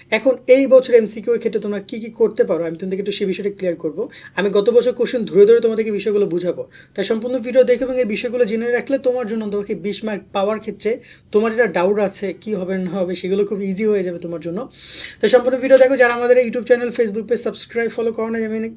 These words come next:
আমি জানি না কেন করো না, but করা উচিত। সকল আপডেটগুলো পাচ্ছ, সব গাইডলাইনগুলো পাচ্ছ। আর তোমরা যারা আমাদের এই শিটগুলো কালেক্ট করতে চাও, অনার্স ভর্তি পরীক্ষার কোর্সে যুক্ত হতে চাও,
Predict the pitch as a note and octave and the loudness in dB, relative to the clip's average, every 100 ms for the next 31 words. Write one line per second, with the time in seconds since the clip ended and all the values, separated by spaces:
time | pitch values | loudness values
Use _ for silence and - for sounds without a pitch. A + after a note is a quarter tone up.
0 | - G3 G3+ G#3+ A3 A3 G#3+ G#3+ G#3+ G#3+ | -8 -6 -4 -6 -6 -6 -6 -6 -6 -6
1 | G#3+ - G#3+ A3+ G#3 G#3+ A#3 B3 - - | -8 -6 -2 0 -2 -4 -6 -8 -14 -20
2 | - - G#3+ A#3 G#3+ F#3 G3+ A3 A3+ G#3+ | -20 -4 0 2 0 -2 -2 -2 -2 -6
3 | G3 G#3 F3+ F#3 F#3+ F#3 F#3 F3+ D#3 - | -6 -4 -2 0 -2 -2 -4 -4 -10 -10
4 | E3 - - - E3+ F3 - A#3 B3 C4 | -12 -12 -20 -8 -2 -2 0 0 2 4
5 | A#3 A3+ A#3+ - A#3+ F#3+ B3 A3+ G#3+ G#3 | 2 2 0 0 -4 0 2 4 2 -2
6 | A3+ A#3 A3 G#3+ G#3 F3 F3+ A3 - A#3+ | -4 -2 -2 -2 -4 -6 -8 -6 0 0
7 | A#3 B3 A#3+ G#3+ G#3 G3 A3 G#3 A#3 C4+ | 0 -4 -4 -4 -8 -6 -6 -4 -6 -8